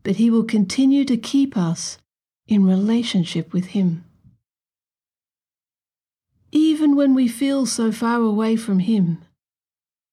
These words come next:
he is there. Even when we feel so close to him, he is there. This truth is so liberating,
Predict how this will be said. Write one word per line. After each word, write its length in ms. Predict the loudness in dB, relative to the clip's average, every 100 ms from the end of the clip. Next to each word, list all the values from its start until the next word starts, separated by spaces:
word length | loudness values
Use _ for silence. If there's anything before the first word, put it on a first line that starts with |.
| _ _ _ _
he 260 | -2 0 0
is 140 | 0
there. 320 | -2 -2 -4 -8 _ _ _ _ _ _ _ _ _ _ _ _ _ _ _ _ -6
Even 280 | -2 2 2
when 200 | 2 2
we 100 | 2
feel 260 | 0 -2
so 240 | 0 0 -2
close 420 | -2 -2 -2 -4
to 100 | -8
him, 380 | -4 -2 -2 -6 _ _ _ _ _ _ _ _ _ _ _ _
he 280 | -2 0 0
is 160 | -2
there. 400 | -2 0 0 -4 -12 _ _ _ _ _ _ _ _ _ _ _ _ _ _ _ _ _ _ _ _ _ _ _ _ -8
This 220 | -6 -6
truth 400 | -4 0 0 0
is 100 | -2
so 200 | 0 0
liberating, 800 | 2 0 0 0 0 0 -4 -6